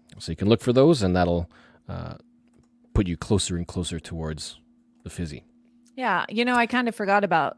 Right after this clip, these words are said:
Speaker 2: those kind of mini fizzies, and I've, I have found a few of those in the past, and it's, I, I like them. I, I think it's a great idea.
Speaker 1: Mm-hmm. Uh, now, I had,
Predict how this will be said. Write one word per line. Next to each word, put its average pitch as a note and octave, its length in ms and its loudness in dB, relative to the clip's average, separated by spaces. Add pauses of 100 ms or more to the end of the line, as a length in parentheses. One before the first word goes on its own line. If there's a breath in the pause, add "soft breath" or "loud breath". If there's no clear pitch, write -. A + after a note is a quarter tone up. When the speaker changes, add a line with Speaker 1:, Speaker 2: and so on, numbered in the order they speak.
Speaker 2:
those F3 280 -6
kind F3 180 -10
of E3 60 -10
mini E3 260 -8
fizzies, E3 480 -6
and E3 100 -6
I've, D#3+ 140 -4 (120)
I F3+ 60 -2
have B3 240 0
found E3+ 220 -2
a D3+ 40 -6
few E3 240 -6
of D#3+ 100 -6
those D#3+ 280 -6
in E3 60 -12
the D#3+ 80 -8
past, D#3 400 -6
and E3+ 140 -4
it's, - 340 -8 (600)
I, F3 120 0 (100)
I G3 80 8
like G#3 300 6
them. D3 200 -4
I, D3 180 -2
I E3+ 80 -2
think E3+ 180 -6
it's E3 120 -6
a - 20 -8
great D#3+ 180 -4
idea. E3+ 400 -4 (920)
Speaker 1:
Mm-hmm. E2+ 220 -6 (1200 loud breath)
Uh, G#2 320 2
now, A#2+ 340 2
I A#2 160 2
had, A#2 520 4